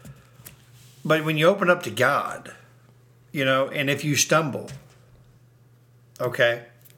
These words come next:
or when you stumble, then it's open. It's in the open. I mean, you're not denying it anymore. You know, you're not, you're not, you're not living in shame. You know, you don't have this shame about you because you've already opened up that, "Man, I got this problem.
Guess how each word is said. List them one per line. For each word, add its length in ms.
or 120
when 200
you 100
stumble, 420
then 160
it's 140
open. 460
It's 140
in 100
the 120
open. 300
I 40
mean, 140
you're 100
not 160
denying 380
it 60
anymore. 420
You 100
know, 80
you're 160
not, 260
you're 100
not, 260
you're 120
not 160
living 240
in 140
shame. 680
You 60
know, 80
you 120
don't 120
have 160
this 120
shame 400
about 400
you 60
because 340
you've 120
already 300
opened 280
up 160
that, 80
"Man, 180
I 100
got 280
this 140
problem. 500